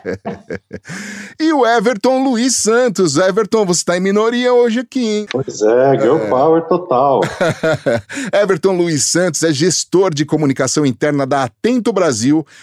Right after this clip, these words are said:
Speaker 1: formado em comunicação social pela Casper Libero e especializações em marketing pela puc P R e em negociação empresarial pela F G V. com passagem por grandes corporações,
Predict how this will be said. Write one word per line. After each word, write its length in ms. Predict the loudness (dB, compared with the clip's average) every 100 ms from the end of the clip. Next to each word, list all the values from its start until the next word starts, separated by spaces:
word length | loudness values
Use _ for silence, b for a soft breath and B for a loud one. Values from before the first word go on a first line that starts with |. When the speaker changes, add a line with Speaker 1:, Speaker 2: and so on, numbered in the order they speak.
| B
Speaker 1:
formado 420 | -2 0 0 0
em 60 | 0
comunicação 640 | 0 0 0 -2 -2 -2
social 360 | -2 -2 -2 -2
pela 220 | 0 -2
Casper 380 | -2 -2 -2 -2
Libero 480 | 0 0 0 -2 -4 B -6
e 80 | -6
especializações 960 | -2 -2 0 -2 -2 -2 -2 -2 -2
em 60 | -2
marketing 520 | 0 -2 -4 -6 -4
pela 240 | -2 -2
puc 420 | -2 0 0 -2 -2
P 120 | 0
R 400 | 2 0 -2 -6 B B -2
e 100 | 0
em 80 |
negociação 560 | 2 0 -2 -2 -2 0
empresarial 640 | 0 -2 0 0 0 0
pela 220 | 0 -2 -2
F 200 | -4 -2
G 140 | -2
V. 300 | 0 -2 -2 b b b -4
com 40 |
passagem 420 | -2 0 0 -2
por 180 | -2 -2
grandes 480 | 0 2 2 0 -2
corporações, 840 | -4 -2 -2 -2 -2 -2 -2 -4